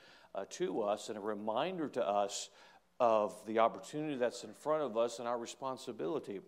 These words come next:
And, uh, I've, I've, I've gotten a lot of, uh, feedback on the message this morning, and, and I tell you all that there are people who watch our live stream all over the world.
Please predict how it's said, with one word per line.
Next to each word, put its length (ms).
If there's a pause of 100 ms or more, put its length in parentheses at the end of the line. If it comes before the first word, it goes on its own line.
(500)
And, 400
uh, 120
I've, 380
I've, 220 (120)
I've 200
gotten 200
a 60
lot 240
of, 140 (160)
uh, 160
feedback 580
on 120
the 80
message 420
this 240
morning, 400
and, 180 (400)
and 220
I 100
tell 320
you 480
all 300
that 180
there 160
are 40
people 340
who 120
watch 460
our 160
live 320
stream 460
all 260
over 160
the 120
world. 400